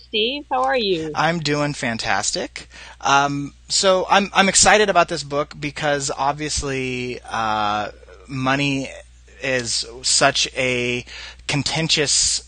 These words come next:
Speaker 2: um, subject within marriage, and you tackle it head on with this book.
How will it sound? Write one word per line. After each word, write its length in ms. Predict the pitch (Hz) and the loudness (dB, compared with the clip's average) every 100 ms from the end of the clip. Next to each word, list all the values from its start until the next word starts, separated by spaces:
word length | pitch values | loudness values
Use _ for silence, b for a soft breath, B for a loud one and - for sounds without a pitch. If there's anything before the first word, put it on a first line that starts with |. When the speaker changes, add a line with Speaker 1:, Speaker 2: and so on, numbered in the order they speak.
| - | -8
Speaker 2:
um, 720 | 120 120 113 113 110 107 110 - | -2 0 0 0 -2 -4 -6 -4
subject 640 | - - 147 139 135 117 | 2 6 6 6 2 0
within 320 | 123 - 110 107 | -4 -4 -2 2
marriage, 440 | 117 117 113 113 107 | 4 4 2 -4 -4
and 340 | 113 110 110 | -4 -4 -6
you 220 | 113 123 | -8 -6
tackle 460 | 135 131 113 117 110 | -2 0 0 0 -2
it 220 | 107 - - b | -4 -8 -16 b
head 360 | - - 135 131 | -8 -2 0 0
on 320 | - 117 117 | 0 -2 -2
with 120 | 107 | -6
this 160 | 110 101 | -6 -8
book. 420 | - 98 95 - | -6 -8 -8 -14